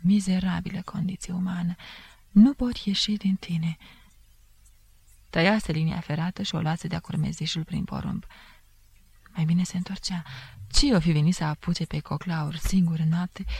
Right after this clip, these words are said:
pe o vreme să-i plângi de milă, ca să ajungă unde? Doamne, ce prostie! Pășea când pe vârfuri de speranță,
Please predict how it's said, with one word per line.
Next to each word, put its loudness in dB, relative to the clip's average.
pe 0
o 8
vreme 4
să-i 0
plângi 2
de 0
milă, 2
ca -4
să 2
ajungă 4
unde? 0
Doamne, 0
ce 0
prostie! -2
Pășea 2
când 2
pe -2
vârfuri -2
de -2
speranță, -2